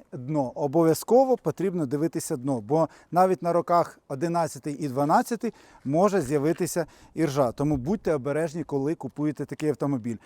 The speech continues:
Щодо підвіски, я вже казав, ще раз повторюсь, вона жорстка, але вона більш-менш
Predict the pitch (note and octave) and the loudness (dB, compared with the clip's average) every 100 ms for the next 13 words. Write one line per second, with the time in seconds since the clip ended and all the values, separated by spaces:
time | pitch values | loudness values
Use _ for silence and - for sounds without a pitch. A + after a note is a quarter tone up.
0 | - - - - A#3 A3 A3+ F3 G3 D#3 | -20 -20 -4 4 4 4 0 -2 -2 -2
1 | D#3 D3+ E3+ C#3 D#3+ D#3 F#3 F3 - D3 | -4 2 2 2 -2 2 2 2 0 0
2 | - D#3 - D3+ C3+ C#3+ D#3+ D3 C#3+ C3 | -2 -6 -6 -4 -4 -2 0 0 -2 -4
3 | - A#3 B3+ E3 C#3 C#3 D3+ B2 B2+ D#3+ | -2 0 0 -2 -2 0 -2 -4 -8 -6
4 | F#3 | -6